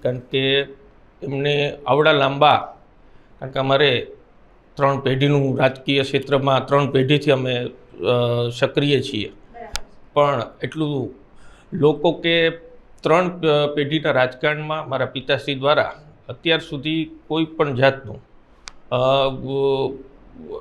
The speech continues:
Speaker 1: એકદમ સરળ અને લોકોની વચ્ચે રહીને જે રાજકારણની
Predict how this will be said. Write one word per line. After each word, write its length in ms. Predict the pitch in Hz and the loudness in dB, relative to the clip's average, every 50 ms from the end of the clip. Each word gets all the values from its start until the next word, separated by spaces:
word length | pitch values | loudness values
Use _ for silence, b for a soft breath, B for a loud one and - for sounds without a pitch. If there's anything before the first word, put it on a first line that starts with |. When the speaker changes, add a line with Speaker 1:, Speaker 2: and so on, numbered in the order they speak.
| - - - _ - | -16 -20 -20 _ -4
Speaker 1:
એકદમ 480 | - 165 156 147 143 147 175 165 170 151 | -2 -2 -2 -2 0 0 0 0 0 -2
સરળ 520 | - - - - 147 147 175 170 156 - - - - - _ _ - | -8 -6 -2 2 4 4 4 4 2 0 -6 -10 -18 -20 _ _ -10
અને 180 | 139 147 165 151 | -6 -2 -2 0
લોકોની 440 | 131 135 147 139 - 165 156 156 | 0 0 -2 -2 -2 -2 -4 -2
વચ્ચે 340 | 139 135 131 135 - 165 160 | -4 -6 -6 -4 0 0 2
રહીને 280 | 151 156 151 139 151 147 | 2 2 0 -2 -2 -2
જે 140 | 135 143 131 | 0 2 2
રાજકારણની 840 | 127 131 127 - - 151 151 151 151 151 151 156 156 151 151 - | 2 2 0 -2 -2 -2 -2 -2 -2 -2 -4 -4 -6 -6 -8 -10